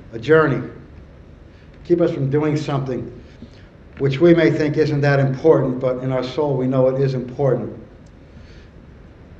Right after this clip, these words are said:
Lord, I pray that your people don't miss what you have for them, the extraordinary in every moment of their life.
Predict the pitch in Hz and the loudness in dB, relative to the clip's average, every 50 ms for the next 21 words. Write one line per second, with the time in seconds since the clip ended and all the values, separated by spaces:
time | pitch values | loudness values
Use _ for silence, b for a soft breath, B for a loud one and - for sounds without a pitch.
0 | - - - - - - - - - - - - - - 135 135 135 131 - 165 | -20 -20 -20 -20 -20 -20 -20 -20 -20 -20 -20 -16 -4 2 4 4 6 4 6 6
1 | 160 156 151 147 139 - 165 151 139 139 135 127 117 117 120 127 131 127 117 - | 6 6 6 4 2 2 2 0 0 0 0 -2 -2 -4 -2 -2 0 -2 -2 -2
2 | - - - - - - - - - - B B B B B B B B B - | -6 -10 -14 -18 -20 -20 -20 -20 -20 -20 B B B B B B B B B -8
3 | - 127 120 123 120 120 120 123 127 123 123 127 110 107 104 110 - - - - | -6 -4 -2 -2 -2 -2 -2 -2 -4 -4 -4 -6 -8 -8 -10 -12 -14 -18 -20 -20
4 | - - - - - 110 110 - - - 135 131 127 123 120 117 113 110 110 110 | -20 -20 -20 -14 -14 -14 -14 -12 -8 -4 0 0 0 0 0 0 0 -2 -2 -2
5 | 117 117 117 117 110 113 117 113 113 107 107 104 107 110 107 104 95 | -2 -2 -2 -2 -2 -2 -2 -2 -2 -4 -2 -2 -2 -2 -2 -2 -4